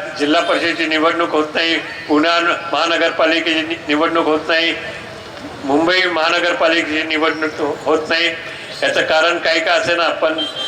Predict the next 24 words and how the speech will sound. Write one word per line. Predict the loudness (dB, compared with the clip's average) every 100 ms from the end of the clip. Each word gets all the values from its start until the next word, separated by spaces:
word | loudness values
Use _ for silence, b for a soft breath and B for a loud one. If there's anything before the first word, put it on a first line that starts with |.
| -8 -12 -8
अ, | -2 2 4 2
ते | 0
कारण, | 2 2 2 -2
अ, | 0 2 4 4 2 -2 -2
त्यांनी | 0 0
दूर | 4 2
केलं | 4 2 2
पाहिजे, | 2 2 2 0 -2 0
का | 2
होत | 4 2 0
नाही. | -2 -2 -4 -10 B B B B -2
आणि | 0 2 0 -2 -4 -10 -12 -4
निवडणूक | 0 2 2 0
प्रक्रिया | 0 0 2 2 2
हे | 2 2 0 0 0
लोकशाहीचा | 0 0 0 2 0
एक | 2 0 -2 0
भाग | 2 2
आहे | 2 -2 -6 B B B B -4
आणि | -2 0
जर | 2 2 2 0
निव-, | -2 -4 -4
भविष्यामध्ये | 0 2 2 2 2 2 2 2
असंच | 2 2 0 0 -2